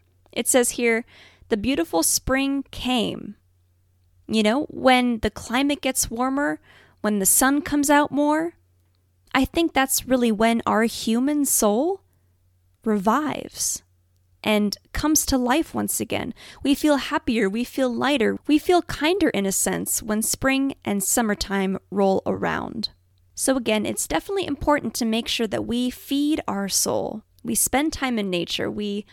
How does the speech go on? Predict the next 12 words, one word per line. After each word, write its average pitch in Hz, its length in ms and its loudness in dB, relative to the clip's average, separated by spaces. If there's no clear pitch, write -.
meditate, 240 560 -6
we - 140 -10
do 320 380 4
all 277 180 4
of 247 80 -4
these 240 220 2
things 233 340 2
that 208 160 0
we 202 100 0
need 233 320 0
to - 100 -4
do 214 520 2